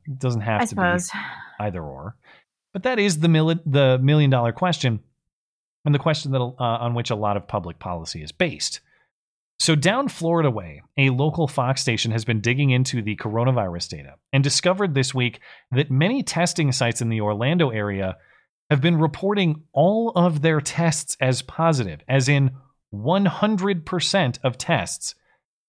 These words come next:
Speaker 1: are give-, are getting a positive result. So one hundred percent positive figure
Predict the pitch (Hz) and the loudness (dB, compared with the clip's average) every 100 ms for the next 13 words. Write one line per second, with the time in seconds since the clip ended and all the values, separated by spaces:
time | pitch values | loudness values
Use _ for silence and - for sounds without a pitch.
0 | _ _ - 123 123 127 _ 131 127 143 | _ _ -2 0 0 -4 _ -4 0 0
1 | 143 123 147 147 139 117 - 160 143 131 | 0 0 2 2 0 -4 -2 0 2 0
2 | 113 120 117 104 - _ - 135 127 120 | -2 -2 -2 -4 -8 _ -4 -2 -2 -4
3 | 117 165 185 - 185 180 175 156 170 147 | 0 2 2 2 0 2 -2 -4 -4 -2
4 | - 156 151 - - 156 139 135 - 156 | 0 0 -2 -8 -2 0 0 -2 -4 -4
5 | 135 110 101 | -2 -2 -4